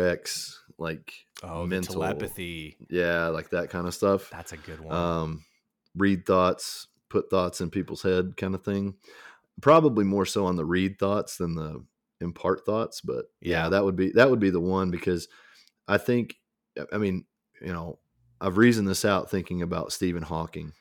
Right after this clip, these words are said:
Speaker 1: or Musk or Bill Gates or whatever. Like,
Speaker 2: Mm-hmm.
Speaker 1: these are all frail individuals, but
Speaker 2: Yeah.
Speaker 1: they've, they've moved the world because of their brain.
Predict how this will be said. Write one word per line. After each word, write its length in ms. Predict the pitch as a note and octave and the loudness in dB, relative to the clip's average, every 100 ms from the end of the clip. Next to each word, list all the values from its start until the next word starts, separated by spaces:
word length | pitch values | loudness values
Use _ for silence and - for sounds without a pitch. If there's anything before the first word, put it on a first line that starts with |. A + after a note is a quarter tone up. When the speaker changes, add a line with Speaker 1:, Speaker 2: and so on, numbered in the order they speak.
| _ | _
Speaker 1:
or 160 | E2 E2 | -4 -2
Musk 500 | F2 E2+ D#2+ - - | -2 -2 -4 -8 -8
or 140 | F2 E2 | -8 -2
Bill 220 | F2+ E2+ | 0 0
Gates 460 | F2 E2 D#2+ - | 0 0 -2 -6
or 80 | D#2+ | -6
whatever. 360 | E2+ F2+ F2 E2+ | -2 2 2 2
Like, 300 | E2+ D#2+ - _ - | 0 -2 -8 _ -16
Speaker 2:
Mm-hmm. 320 | E2+ F#2 F2+ E2+ _ A2+ | -14 -12 -14 -18 _ 2
Speaker 1:
these 140 | C#3 | 6
are 80 | A#2 | 6
all 120 | A2 | 4
frail 760 | - - F#2 F#2 F#2 D#2+ - _ - | 0 -4 2 4 4 0 -6 _ -4
individuals, 760 | F2+ E2+ E2+ E2+ D2+ C#2+ - - - | 0 0 0 0 -4 -8 -10 -10 -6
but 140 | F2 | 0
Speaker 2:
Yeah. 180 | F2 E2 | 2 2
Speaker 1:
they've, 200 | D#2+ - _ _ - | -2 -18 _ _ 0
they've 200 | F2+ E2 | 2 4
moved 340 | G2+ G#2+ F2 | 6 8 6
the 80 | F2 | 2
world 400 | E2 G2+ G2 D#2+ | 6 10 8 6
because 320 | E2 F#2 F2 | 0 0 0
of 80 | D#2+ | 0
their 100 | D2+ | -4
brain. 480 | D2+ E2+ F2 D2+ | -2 0 0 -2